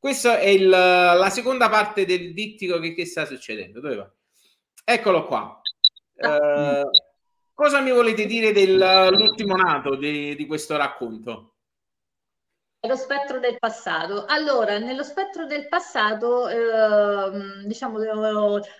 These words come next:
Speaker 2: l'obiettivo si sposterà su una nuova versione di Doom, che senza poi appunto svelare troppo, diciamo, soltanto ci porterà a conoscere, eh, dei personaggi molto interessanti che fanno parte della sua famiglia.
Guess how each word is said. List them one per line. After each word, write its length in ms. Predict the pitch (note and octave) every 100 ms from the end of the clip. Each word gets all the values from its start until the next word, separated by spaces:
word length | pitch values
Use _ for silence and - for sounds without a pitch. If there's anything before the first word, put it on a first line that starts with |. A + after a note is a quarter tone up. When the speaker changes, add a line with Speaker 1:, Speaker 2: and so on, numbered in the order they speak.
| -
Speaker 2:
l'obiettivo 840 | A3+ A3 D4 D4 C#4 A3+ G#3+ G#3
si 160 | G3+ A#3
sposterà 760 | - A#3 A#3 - C4+ G3 F3+
su 220 | G#3 - A#3
una 400 | A3 A3+ A3+ B3
nuova 260 | C4 B3
versione 540 | A3 G#3+ G#3+ - A3 G#3
di 120 | G3
Doom, 480 | F#3+ F#3 F3+ F#3+ F#3+ _ _ _ _ _
che 560 | C4 C4 B3 A#3+ A#3 A3
senza 360 | A3+ B3+ A#3
poi 160 | G#3+ B3+
appunto 380 | G#3+ A#3 G#3 G3+
svelare 480 | - G#3+ G#3+ B3 D#4
troppo, 720 | A3+ F#3+ - A#3+ A#3+ A#3+ A#3 A#3 _
diciamo, 260 | - A#3 A#3
soltanto 720 | A#3 C#4 D4 C#4+ - A#3+ A3
ci 180 | G#3+ B3
porterà 320 | A3 A#3 C4
a 120 | B3+ -
conoscere, 760 | C#4+ C#4+ D4+ - C4 A#3+ A#3 - - _
eh, 100 | -
dei 140 | G3+ G#3
personaggi 480 | G#3+ - B3 A#3 A#3+
molto 240 | C4 C4
interessanti 720 | A#3 B3 B3 - G#3 G#3 A3+
che 120 | G#3
fanno 260 | G#3 F#3+ G3+
parte 260 | G#3 G3+ G#3
della 240 | G3 G3
sua 160 | G3 F#3+
famiglia. 680 | F#3+ F#3+ F#3+ F#3+ F#3 F3